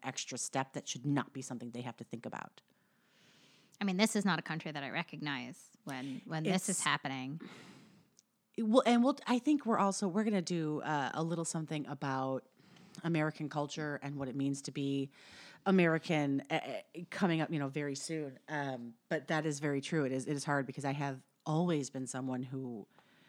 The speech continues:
Speaker 1: you know, when I was a young person, I was like, "Conspiracy, it's aliens, government, nah, it's all the truth." And of, of course, I got older and got a little smarter, and I was like, "Oh my God, mass hysteria. No, that's dangerous. Keep that to yourself."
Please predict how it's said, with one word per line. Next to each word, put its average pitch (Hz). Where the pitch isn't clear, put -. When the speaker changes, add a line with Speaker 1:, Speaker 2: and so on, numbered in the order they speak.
Speaker 1:
you -
know, 143
when 123
I 123
was 120
a 123
young 123
person, 123
I -
was 117
like, 120
"Conspiracy, -
it's -
aliens, -
government, 143
nah, 127
it's 123
all 113
the 123
truth." 120
And 156
of, 165
of 190
course, 196
I 170
got 156
older 143
and 135
got 131
a -
little 131
smarter, 143
and 139
I -
was 135
like, 156
"Oh 170
my 156
God, 156
mass 151
hysteria. 151
No, 156
that's 147
dangerous. 143
Keep -
that 147
to 151
yourself." 127